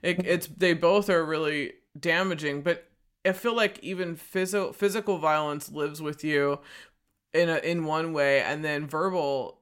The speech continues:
attacks live with you in a different way. Like, you still remember that.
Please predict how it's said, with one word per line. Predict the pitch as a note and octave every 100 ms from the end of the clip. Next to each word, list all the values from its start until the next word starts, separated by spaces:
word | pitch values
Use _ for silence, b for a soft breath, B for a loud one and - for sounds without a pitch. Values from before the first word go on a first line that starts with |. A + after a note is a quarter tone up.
| -
attacks | D3 F3 D3 C#3+ -
live | D#3+ D#3+
with | D3 D3+
you | D#3+
in |
a | C3+
different | C3+ F3+ B2+
way. | C3+
Like, | C3+
you | D#3
still | F3 G3
remember | D3+ C3 D#3 E3+ G#2
that. | B1+ B1+ A#1